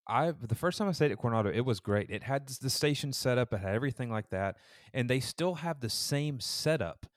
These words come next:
They've just moved, like, a, they've put a temporary wall in place, kind of, and you can still see the stations back behind there,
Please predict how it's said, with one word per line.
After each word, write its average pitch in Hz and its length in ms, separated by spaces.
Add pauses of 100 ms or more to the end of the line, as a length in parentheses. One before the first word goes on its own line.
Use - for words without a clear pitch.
(280)
They've 113 180
just 110 280
moved, 113 640 (240)
like, 104 220
a, 98 140 (120)
they've 107 180 (280)
put - 200
a 117 80
temporary 120 640
wall 98 500
in 82 140
place, 85 540 (640)
kind 101 300
of, 85 260 (480)
and 104 200
you 113 60
can 107 140
still 160 260
see - 260
the 113 140
stations 135 520
back 107 300
behind 143 420
there, 85 300